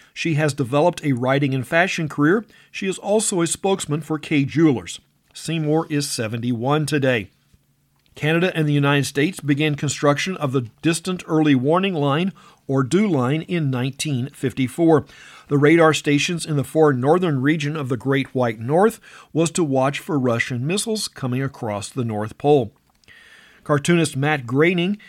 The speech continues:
is a Portland native, celebrating birthday number sixty-eight today. He is the creator of The Simpsons and a couple of other cartoons. The Beatles' Meet the Beatles album goes number one and stays there for eleven weeks in nineteen sixty-four.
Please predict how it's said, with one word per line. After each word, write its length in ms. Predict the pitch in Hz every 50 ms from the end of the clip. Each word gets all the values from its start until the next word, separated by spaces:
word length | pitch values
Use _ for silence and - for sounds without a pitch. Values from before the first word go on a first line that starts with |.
| - - - -
is 160 | 143 139 135
a 100 | 147 143
Portland 420 | 143 - 185 190 175 165 151 143
native, 400 | 143 147 143 147 180 220 214 - _ _
celebrating 600 | - - - 151 151 147 135 135 143 143 139 135 123
birthday 520 | 104 135 151 156 151 - - 143 139 135
number 420 | 135 127 131 131 120 123 131 143
sixty-eight 680 | 143 - - - 135 - - - 143 139 151 170 185 -
today. 380 | - 170 143 139 120 107 98 - _ _ _ - _ _
He 120 | - 156
is 120 | 160 143
the 100 | 135 156
creator 420 | 143 - - 143 143 147 156 170 170
of 180 | - 139 127
The 100 | 127 143
Simpsons 540 | 139 - - 202 214 208 - 220 226 220 - -
and 120 | 165 160 160
a 60 | 156
couple 280 | 147 - 127 120 123 123
of 100 | 107 113
other 180 | 113 110 117 110
cartoons. 760 | - 123 120 117 117 - - 165 160 147 127 107 - - - - _ _ _ _ _ _ _ _ _ _ _ _ _ _
The 120 | 117 127
Beatles' 480 | 117 107 147 175 175 185 190 196 - - - _ _
Meet 300 | - 107 123 160 180 175
the 100 | - 147
Beatles 460 | - 135 175 202 208 202 180 139 - - -
album 380 | 117 120 127 165 226 240 220 -
goes 240 | - 147 139 131 131
number 220 | 156 156 151 151
one 260 | 131 131 143 156 180 -
and 180 | - 170 156
stays 300 | 139 - 190 190 208 180
there 160 | 160 156 156 160
for 200 | 156 - 151 139
eleven 500 | 127 123 123 139 147 143 156 147 147 156
weeks 340 | 151 135 139 - - - - - - _ _ -
in 160 | 190 156 135
nineteen 580 | 123 120 127 120 - - 165 160 131 101 95 -
sixty-four. 840 | - - - 120 - - - 120 107 - - 151 151 151 135 101 -